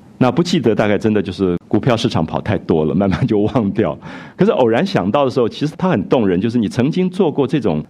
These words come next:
像傻事一样的，就是冬天很冷，看到一个麻雀的尸体，然后就没有办法上课，就是觉得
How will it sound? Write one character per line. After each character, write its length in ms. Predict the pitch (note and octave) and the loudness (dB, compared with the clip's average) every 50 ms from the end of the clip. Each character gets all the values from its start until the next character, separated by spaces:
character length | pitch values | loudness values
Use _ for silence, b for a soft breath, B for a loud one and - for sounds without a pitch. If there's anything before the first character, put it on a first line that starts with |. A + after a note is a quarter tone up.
| - | -8
像 180 | - - F#3+ E3+ | -4 -2 -2 -2
傻 280 | D#3 - - - - - | -2 -2 -2 -4 -4 -4
事 300 | - - - D3+ C3 G2 | -8 -4 -2 0 0 2
一 100 | F#2+ F2+ | 2 0
样 220 | F2+ E2 C#2+ - - | 0 -2 -4 -8 -12
的， 60 | - - - B B B B B B B B B B B B B | -16 -20 -20 B B B B B B B B B B B B B
就 100 | - D3+ | -2 0
是 320 | D3 D#3 D#3 D3+ D3 C#3 D3 - - - - - - - - - - - - | 2 2 2 2 2 0 -2 -8 -16 -20 -20 -20 -20 -20 -20 -20 -20 -4 0
冬 180 | - D3+ D3+ D3+ | 2 2 2 2
天 320 | D3+ - D3+ C#3+ D3 D3+ | 0 2 2 2 2 0
很 220 | C#3 B2 C3 C#3 | 0 0 0 2
冷， 160 | C#3 A2 F#2+ G2 | 2 0 0 0
看 160 | G2 C3+ B2+ | 0 0 0
到 80 | B2+ | 2
一 60 | B2+ B2 | 2 2
个 60 | A#2+ | 2
麻 180 | G#2+ F#2+ G2 | 2 0 0
雀 120 | G2 C3 B2 | 0 0 0
的 80 | G#2+ | 0
尸 240 | G#2 G2+ - - B2+ | -2 -2 -2 -4 -4
体， 160 | A#2+ - - | -2 -2 -2
然 80 | F#2+ F2 | 0 0
后 80 | A2 A2+ | 0 0
就 160 | A#2 B2+ A#2 - - _ _ - | 0 0 -2 -4 -6 _ _ 0
没 60 | G3 | 2
有 80 | G3 | 2
办 100 | F#3 F3 | 2 2
法 60 | C#3+ A#2+ | 0 0
上 260 | - - C3 G#2 G2 | 0 0 0 0 -2
课， 260 | - - - G2+ - - B B B B B B B _ _ _ _ _ - - | -4 -2 -2 -2 -2 -4 B B B B B B B _ _ _ _ _ -6 0
就 100 | - F3+ | 0 2
是 180 | E3+ E3+ E3+ C#3+ D#3 | 2 2 0 -2 0
觉 140 | - - B2 | 0 2 2
得 260 | A#2 B2 B2 B2+ C3 | 2 2 2 0 0